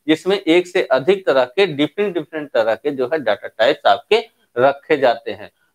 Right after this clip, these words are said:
तो यहाँ पर structure तो है नहीं, इसलिए यहाँ पर जो है union, मतलब यहाँ पर जैसे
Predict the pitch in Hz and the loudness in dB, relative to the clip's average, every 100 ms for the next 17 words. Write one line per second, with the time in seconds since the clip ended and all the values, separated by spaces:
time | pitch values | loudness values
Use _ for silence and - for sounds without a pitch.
0 | - 143 147 139 135 131 - 135 - 143 | 2 2 2 -2 -2 -2 -2 -4 0 -4
1 | - 123 117 190 214 208 202 - _ - | -2 -6 -2 0 0 -4 -6 -12 _ -2
2 | 151 - 156 127 117 120 117 123 117 135 | -2 2 2 2 0 -6 -8 -8 -6 -4
3 | 185 123 113 123 123 110 110 156 156 196 | -2 -2 -6 -6 -6 -8 -4 -4 2 0
4 | 220 214 - _ 131 143 165 175 160 123 | 0 -6 -20 _ 0 0 0 0 -2 0
5 | 139 135 - | -2 0 -2